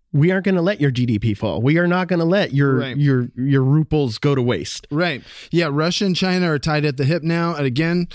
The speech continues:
Speaker 2: it's, they made it clear before the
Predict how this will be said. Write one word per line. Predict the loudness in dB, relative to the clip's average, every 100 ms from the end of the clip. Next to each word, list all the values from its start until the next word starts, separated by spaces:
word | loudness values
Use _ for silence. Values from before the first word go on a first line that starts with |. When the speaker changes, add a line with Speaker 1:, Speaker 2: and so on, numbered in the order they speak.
| -8
Speaker 2:
it's, | -6 -6 -8 -10
they | -4 0 2
made | 2 0
it | -2 -4
clear | -2 0 0 -2 -8 -12 -2
before | -2 0 0 2 0 -2
the | 0 0 2 -2